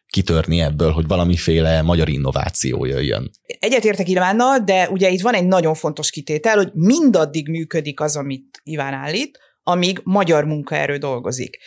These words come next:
Speaker 2: És ugye azt látjuk, és Orbán Viktor sem említette az akkumulátorgyárakat, hogy azt látjuk, hogy amikor már ugye az a forgatókönyv, hogy kínaiak idejönnek, felépítenek kínaiak egy gyárat, majd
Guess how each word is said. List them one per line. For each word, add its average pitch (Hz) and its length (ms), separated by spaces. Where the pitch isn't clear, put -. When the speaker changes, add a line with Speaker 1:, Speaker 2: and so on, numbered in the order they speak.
Speaker 2:
És - 140
ugye 185 160
azt - 220
látjuk, 175 400
és 214 100
Orbán 202 280
Viktor 160 220
sem 151 160
említette 151 380
az 151 80
akkumulátorgyárakat, 147 1120
hogy 147 120
azt 262 240
látjuk, 170 560
hogy 170 200
amikor 170 500
már 160 480
ugye 165 280
az 220 180
a 170 160
forgatókönyv, 143 1000
hogy 139 800
kínaiak 208 540
idejönnek, 147 560
felépítenek 185 760
kínaiak 156 540
egy 214 120
gyárat, 190 460
majd 151 260